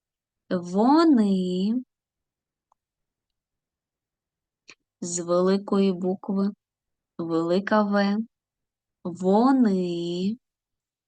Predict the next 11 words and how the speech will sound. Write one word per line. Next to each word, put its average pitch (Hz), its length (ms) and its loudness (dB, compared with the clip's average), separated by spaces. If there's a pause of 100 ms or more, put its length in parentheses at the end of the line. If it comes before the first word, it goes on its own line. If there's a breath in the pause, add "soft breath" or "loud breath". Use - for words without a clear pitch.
(400)
ставили. 226 1600 0 (2750)
Зверніть 185 560 -6
увагу, 196 440 -2
як 180 320 -2
поєднується 196 920 -4
маленька 180 540 -4
буква 175 460 -8
В 190 340 -4 (1200)
з 196 360 0 (1300)
маленькою 202 680 0
буквою 202 520 -4